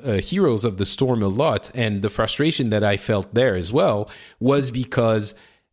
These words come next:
I mean, the conclusion we came to with, you know,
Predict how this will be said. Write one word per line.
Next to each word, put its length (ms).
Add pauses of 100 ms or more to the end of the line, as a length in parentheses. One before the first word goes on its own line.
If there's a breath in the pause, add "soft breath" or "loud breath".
(260)
I 240
mean, 240
the 80
conclusion 480
we 80
came 280
to 260
with, 400
you 80
know, 280